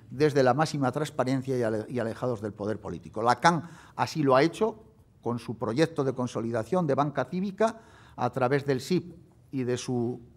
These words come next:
integración con Caja Canarias y Caja Burgos, y creo que hemos elegido un buen camino. Y además lo hemos hecho sin que las cajas, con un procedimiento que permite que las cajas no pierdan su autonomía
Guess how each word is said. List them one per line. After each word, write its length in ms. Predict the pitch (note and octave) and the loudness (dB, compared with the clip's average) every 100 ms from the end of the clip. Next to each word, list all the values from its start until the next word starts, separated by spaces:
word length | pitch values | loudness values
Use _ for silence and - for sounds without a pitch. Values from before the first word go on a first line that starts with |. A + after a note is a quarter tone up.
| - | -6
integración 840 | B2+ G#2+ B2 A#2+ A#2 E3+ E3+ A#2 - - - _ - | -6 -2 -2 0 0 2 2 2 -6 -20 -20 _ -10
con 200 | B2 A#2+ | -4 -2
Caja 260 | D3+ D3 D3 | 2 0 0
Canarias 540 | C3 E3 E3 D3 A2+ | 0 2 2 0 -2
y 40 | G#2 | -2
Caja 280 | D3 C3+ | -2 0
Burgos, 420 | B2+ E3 E3+ F#3+ - - - - - | 0 0 0 -2 -4 -20 -20 -20 -12
y 160 | C#3 A#2 | -8 -2
creo 320 | D3+ D#3+ E3 | 4 6 6
que 80 | D3 | 4
hemos 180 | C#3+ C#3+ | 0 2
elegido 420 | C#3 C3+ D#3 D3+ | 0 0 0 0
un 120 | C#3 | 2
buen 160 | C#3+ C#3+ | 0 0
camino. 380 | C#3+ D3+ A#2 - - - | 0 0 -2 -6 -16 -2
Y 120 | C3+ | 2
además 240 | D3+ F3+ | 4 2
lo 80 | F3+ | 2
hemos 220 | F3 D3+ | -2 -2
hecho 280 | E3+ - E3+ | -6 -4 -6
sin 240 | - D#3+ | -4 -8
que 140 | - D3+ | -2 0
las 220 | C3 - | 0 0
cajas, 500 | G3+ F#3+ F#3 G#3 - _ | -2 0 -2 -4 -10 _
con 180 | B2+ D#3 | -6 -4
un 80 | |
procedimiento 840 | D#3 D3+ D#3+ C#3+ D3 F3+ F3 F#3+ G3+ - - - - - - - - - D3+ | -4 -4 -2 -2 -2 -2 -4 -6 -8 -14 -20 -20 -20 -20 -20 -20 -20 -18 -6
que 120 | - C3 | -2 2
permite 460 | C3+ C3 F3 D#3 | 2 2 0 0
que 140 | C3 C3+ | 2 0
las 160 | C3+ | 0
cajas 340 | E3+ - E3+ E3 | -2 0 0 2
no 260 | E3+ F3 | 0 0
pierdan 460 | E3+ F#3 D#3 C#3+ C3+ | 4 4 6 2 -2
su 220 | - D3+ | 2 6
autonomía 800 | C#3+ C#3+ G3+ D#3+ E3 F3+ F3 | 6 6 4 4 4 4 2